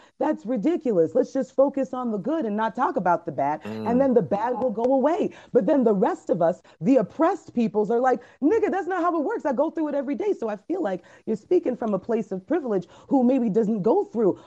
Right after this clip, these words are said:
Speaker 1: um, colorism on a regular basis. I'm talking about the people that do, and people that you should care about because they're Black and you're Black. You cannot come up here and say, "I'm gonna dismiss, dismiss everybody's feelings," because guess what? We're not highlighting the good parts.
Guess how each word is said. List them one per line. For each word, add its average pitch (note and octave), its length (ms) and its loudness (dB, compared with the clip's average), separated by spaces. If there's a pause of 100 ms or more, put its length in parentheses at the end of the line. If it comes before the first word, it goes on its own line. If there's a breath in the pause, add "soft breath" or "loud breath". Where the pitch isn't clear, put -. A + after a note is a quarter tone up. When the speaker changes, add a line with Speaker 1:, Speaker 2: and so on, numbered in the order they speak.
Speaker 1:
um, D#3 240 0
colorism F3+ 600 2
on E3 120 2
a D#3 40 0
regular D3+ 380 0
basis. B2+ 460 -6 (200 soft breath)
I'm D#4+ 140 -2
talking D#4 300 -2
about G3+ 260 0
the D#3 80 -10
people F#3+ 340 -4
that C#3+ 280 -2
do, G3+ 280 -2 (380 soft breath)
and E3 220 -4
people A#3+ 280 0
that F#3 120 2
you G#3+ 120 0
should F#3+ 200 -6
care C4+ 200 2
about F3 280 0
because F#3 320 -4
they're E3+ 120 4
Black F#3+ 340 -4
and D3 120 -4
you're C#4 160 -2
Black. D3+ 260 -8 (760)
You G3 140 0
cannot C#4+ 400 0
come C4+ 240 0
up - 140 -4
here F#3+ 320 0
and F#3 160 -4
say, G#3 200 0
"I'm G3+ 120 -2
gonna F3+ 160 -2
dismiss, F3 340 -4
dismiss A#3+ 480 -6
everybody's F3+ 480 -2
feelings," G#3 540 -4 (240 loud breath)
because G3+ 280 2
guess G#3+ 200 0
what? A#3 120 2
We're G3 120 2
not G#3 160 0
highlighting G3 580 2
the D#3+ 80 -2
good D3+ 240 -2
parts. B2 340 -2